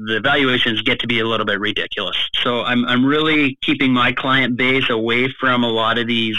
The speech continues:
uh, names that ha-, are just overinflated. Um, and, and I think, uh, you know, you're useless as an investment advisor if you buy into the hype and knowingly chase,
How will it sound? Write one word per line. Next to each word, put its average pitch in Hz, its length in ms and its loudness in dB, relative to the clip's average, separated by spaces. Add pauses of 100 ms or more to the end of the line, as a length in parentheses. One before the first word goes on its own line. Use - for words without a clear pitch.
uh, 107 420 2
names 113 480 0
that 107 140 0
ha-, 101 260 0
are 110 80 0
just 110 180 -2 (100)
overinflated. 107 840 -2 (580)
Um, 104 500 -4 (260)
and, 170 140 0
and 170 180 2
I 160 120 0 (100)
think, 151 240 0 (100)
uh, 117 640 2
you 117 160 -2
know, 110 220 0
you're 131 160 2
useless 131 600 0
as 120 160 -2
an 117 120 0
investment 117 460 0
advisor 107 500 0
if 110 160 -2
you 113 100 0
buy 110 240 -2
into 110 240 0
the 98 140 -4
hype 110 380 0
and 107 340 -2
knowingly 110 640 -2
chase, 110 360 0